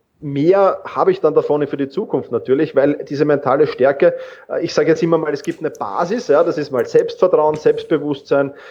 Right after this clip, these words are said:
Auftreten, Körpersprache, ja, das ist jetzt die Basis von Mentaltraining und dann kann man natürlich noch immer ins Detail reingehen,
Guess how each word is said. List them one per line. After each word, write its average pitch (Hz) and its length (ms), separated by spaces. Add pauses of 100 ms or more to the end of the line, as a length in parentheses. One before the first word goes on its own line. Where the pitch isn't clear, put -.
Auftreten, 151 920 (220)
Körpersprache, 156 840
ja, 139 320
das 156 200
ist 143 140
jetzt 151 240
die - 40
Basis 170 440
von 170 180
Mentaltraining 147 680 (240)
und - 160
dann 135 120
kann 160 160
man 156 80
natürlich 151 340
noch - 140
immer 160 300 (200)
ins 143 160
Detail 139 420
reingehen, 120 480